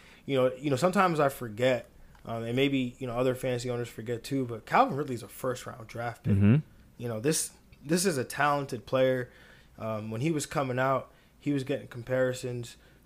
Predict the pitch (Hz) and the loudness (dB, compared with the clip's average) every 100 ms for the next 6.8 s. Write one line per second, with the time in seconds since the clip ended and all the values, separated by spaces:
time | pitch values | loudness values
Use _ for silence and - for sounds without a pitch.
0 | - 156 143 131 - - - - 117 120 | -6 -2 0 -2 -8 -20 -20 -6 -4 -2
1 | 127 127 139 135 127 123 113 120 120 117 | -2 -2 -2 -2 -2 -4 -2 -2 0 -2
2 | 117 - - _ - 147 131 127 131 123 | -6 -12 -20 _ -2 0 2 4 4 0
3 | 120 120 120 120 117 123 117 120 - - | -4 -4 -2 -4 -6 -8 -8 -12 -16 -20
4 | _ _ 110 107 107 117 - 131 117 107 | _ _ -8 -6 -8 -12 -12 -8 -8 -6
5 | - 165 - 160 165 151 139 117 - 151 | -6 -6 2 4 4 0 -6 -6 -6 -4
6 | 123 113 - 117 113 113 123 | -6 -6 -6 -6 -6 -8 -12